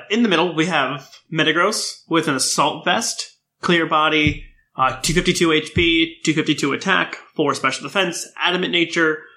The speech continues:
Bullet Punch, Stomping Tantrum, Thunder Punch. That says Bullet Punch twice on my list, but it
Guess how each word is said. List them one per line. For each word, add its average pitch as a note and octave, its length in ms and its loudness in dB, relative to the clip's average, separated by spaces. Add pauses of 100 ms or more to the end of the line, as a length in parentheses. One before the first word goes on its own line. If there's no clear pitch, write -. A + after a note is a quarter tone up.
(200)
Bullet E3 400 0
Punch, D#3+ 280 0
Stomping D#3 480 -2
Tantrum, C#3+ 460 0
Thunder C3+ 300 0
Punch. B2+ 640 -4 (320)
That D3+ 280 0
says C#3+ 180 -2
Bullet - 240 -4
Punch C3 160 -6
twice A#2 280 -6
on C3 80 -6
my B2+ 60 -4
list, F#3+ 360 -2
but C3 120 -2
it A2 80 -8